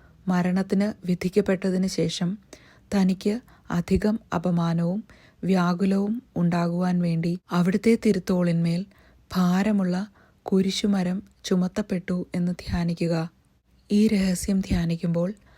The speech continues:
നമുക്ക് നമ്മുടെയും നമ്മുടെ കുടുംബാംഗങ്ങളുടെയും നമ്മുടെ പ്രിയപ്പെട്ടവരുടെയും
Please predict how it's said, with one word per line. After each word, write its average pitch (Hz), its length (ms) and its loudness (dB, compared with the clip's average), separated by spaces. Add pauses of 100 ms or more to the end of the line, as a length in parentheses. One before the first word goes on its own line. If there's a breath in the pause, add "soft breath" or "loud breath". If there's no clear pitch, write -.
(280 soft breath)
നമുക്ക് 175 440 0 (1000 soft breath)
നമ്മുടെയും 185 680 0 (400 soft breath)
നമ്മുടെ 180 300 2
കുടുംബാംഗങ്ങളുടെയും 170 1120 -2 (540 soft breath)
നമ്മുടെ 185 320 2
പ്രിയപ്പെട്ടവരുടെയും 170 1000 -2